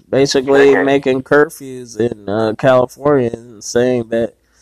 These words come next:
Speaker 1: people can't, uh, have, uh, Thanksgiving dinner with more than five to ten people. Well, actually, that was what
Speaker 2: Okay,
Speaker 1: Biden
Speaker 2: okay.
Speaker 1: said.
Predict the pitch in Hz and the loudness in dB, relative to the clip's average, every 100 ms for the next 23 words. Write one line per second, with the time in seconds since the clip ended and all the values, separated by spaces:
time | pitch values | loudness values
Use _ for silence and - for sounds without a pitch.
0 | _ - - _ _ _ _ - 139 127 | _ -20 -20 _ _ _ _ -2 -2 -2
1 | 123 131 127 120 - 123 123 123 131 127 | -2 0 2 0 0 0 4 2 4 4
2 | 127 123 - 127 127 117 113 113 - 131 | 2 0 0 4 4 4 0 -4 -2 0
3 | 127 - - 127 131 127 147 160 135 131 | 0 0 0 0 0 2 4 4 4 2
4 | 123 117 123 123 127 127 - 117 117 123 | -2 -4 0 0 0 -2 0 2 4 2
5 | 117 - 127 127 - 139 147 80 117 _ | -2 -2 -2 0 -2 -4 -4 -14 -20 _
6 | _ - 135 160 175 160 156 160 147 135 | _ 0 4 6 6 2 4 6 6 4
7 | 120 127 113 107 101 110 - - - | 2 4 4 2 0 -4 -2 -4 -6